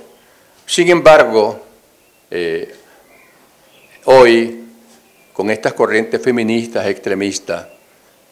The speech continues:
que en vez de ayudar a la mujer las han perjudicado porque han querido masculinizar a la mujer. Y entonces aquel concepto de feminidad,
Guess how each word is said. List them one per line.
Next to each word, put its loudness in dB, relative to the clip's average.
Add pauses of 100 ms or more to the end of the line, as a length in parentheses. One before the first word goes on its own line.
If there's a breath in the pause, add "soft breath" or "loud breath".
que -2
en -6
vez 0
de 0
ayudar -2
a -2
la -4
mujer -6
las -4
han -10
perjudicado -8 (480 loud breath)
porque -2
han -4
querido -2
masculinizar -4
a -6
la -10
mujer. -16 (1040 soft breath)
Y -6
entonces -6
aquel -8
concepto -4 (240 loud breath)
de -4
feminidad, 0